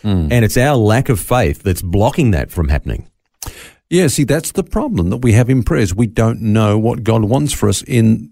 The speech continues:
Speaker 1: every situation we, we, we face. Let me give you an example. There are three storms in the New Testament.
Speaker 2: Mm-hmm.
Speaker 1: Now, two of them were in the ministry of Jesus.
Speaker 2: Yeah.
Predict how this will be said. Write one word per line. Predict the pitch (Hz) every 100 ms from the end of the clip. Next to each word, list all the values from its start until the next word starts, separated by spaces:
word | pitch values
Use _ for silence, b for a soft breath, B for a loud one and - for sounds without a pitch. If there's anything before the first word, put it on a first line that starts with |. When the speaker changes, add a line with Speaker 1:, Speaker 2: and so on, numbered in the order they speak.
| _
Speaker 1:
every | 127 131
situation | - 127 110 98 -
we, | 107 120
we, | 120 123 123
we | 123
face. | - 165 - B 143
Let | 247
me | 247
give | 185
you | 170
an |
example. | 131 107 120 98 110
There | 120 120
are | 110
three | - - 185 202
storms | - - 156 104 85 87
in | 95
the | 95
New | 98
Testament. | - 104 - 87 78 -
Speaker 2:
Mm-hmm. | - 82 151 B _
Speaker 1:
Now, | 110 107 - _
two | - 160
of |
them | 117
were | 104
in | 101 98
the |
ministry | 98 104 90 95
of | 80
Jesus. | 90 80 113 - - -
Speaker 2:
Yeah. | 78